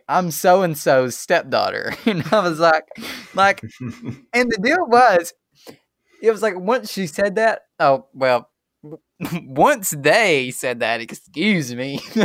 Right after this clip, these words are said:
Speaker 1: <laughs> once they said that, it was like, I knew who they were. And it was like, I was like,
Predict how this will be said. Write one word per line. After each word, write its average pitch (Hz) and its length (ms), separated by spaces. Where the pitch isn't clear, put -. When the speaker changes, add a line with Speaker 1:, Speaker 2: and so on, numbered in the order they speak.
Speaker 1:
<laughs> 226 380
once 214 240
they 208 140
said 196 180
that, 180 120
it 165 40
was 156 80
like, 170 160
I 202 160
knew 180 340
who 170 140
they 143 180
were. 135 500
And 156 100
it 160 80
was 170 160
like, 165 220
I 160 80
was 160 80
like, 170 320